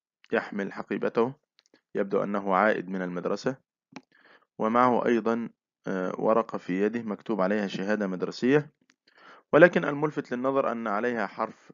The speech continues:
علامة إكس باللون الأحمر، وبالأعلى مكتوب التقرير المدرسي، آه، التربية الإسلامية ستين، اللغة العربية خمسة وخمسين،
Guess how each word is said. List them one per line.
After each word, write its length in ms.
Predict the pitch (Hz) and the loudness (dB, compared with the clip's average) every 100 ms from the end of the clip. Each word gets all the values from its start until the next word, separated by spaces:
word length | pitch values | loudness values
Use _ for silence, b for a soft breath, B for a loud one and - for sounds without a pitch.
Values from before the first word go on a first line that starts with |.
| - | -8
علامة 400 | 92 104 107 101 - | -4 -4 -6 -8 -10
إكس 460 | 107 - - - - _ | -12 -12 -20 -20 -20 _
باللون 400 | 95 95 98 101 | -10 -8 -8 -8
الأحمر، 500 | 98 92 - - - - _ _ _ _ _ _ _ _ _ _ _ _ _ _ _ _ _ - | -8 -8 -10 -12 -16 -20 _ _ _ _ _ _ _ _ _ _ _ _ _ _ _ _ _ -8
وبالأعلى 840 | 120 117 110 - - 107 - 123 117 | 0 2 4 2 0 0 6 6 4
مكتوب 340 | 104 - 117 | -2 -4 -4
التقرير 520 | 113 107 - 107 107 101 | -4 -6 -4 -2 -2 -2
المدرسي، 640 | 92 87 95 107 135 147 _ _ _ _ _ _ _ _ _ _ _ - | -4 -4 -6 -6 -10 -12 _ _ _ _ _ _ _ _ _ _ _ -8
آه، 240 | 104 101 | -4 -4
التربية 380 | 95 107 101 107 | -2 -4 0 0
الإسلامية 480 | 87 - 90 101 98 | -2 -4 -4 -4 -6
ستين، 560 | - 90 - 107 113 | -6 -12 -6 -4 -2
اللغة 260 | 104 95 92 | -2 -2 -2
العربية 380 | 82 87 98 92 | -4 -4 -4 -4
خمسة 340 | 95 90 85 | -6 -10 -10
وخمسين، 560 | 82 - 85 117 120 | -10 -14 -12 -8 -8